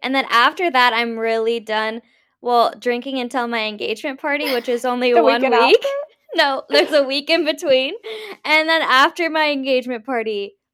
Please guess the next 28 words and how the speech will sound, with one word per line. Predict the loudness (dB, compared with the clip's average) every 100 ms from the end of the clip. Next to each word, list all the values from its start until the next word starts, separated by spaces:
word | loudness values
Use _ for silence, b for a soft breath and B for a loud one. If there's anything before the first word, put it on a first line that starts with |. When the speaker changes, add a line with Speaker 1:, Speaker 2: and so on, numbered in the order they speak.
| -4
Speaker 1:
I'm | -4 -2
really, | 0 -2 -2 -6
I'm | -4
not | -4 -4
gonna | -8 -6
drink | -8 -6
on | -8 -4
Halloween. | -4 -2 -4 -8 -10 -14 _ _
I'm | -10 -2
done. | 0 0 -4 _ _ _ _ _
Speaker 2:
Wow, | -8 -6 -8 -6
good | -6
for | -4 -4
you. | 0 0 -2 -6 _ _ _ _
I | 0
know, | 0
I | 2
told | 2 2
myself, | 0 -2 0
I | 2
was | 0
like, | -4
"I'm | -8 -6
gonna | -8
try | -4 -4
not | -4 -6
to |
drink | -6 -6 -8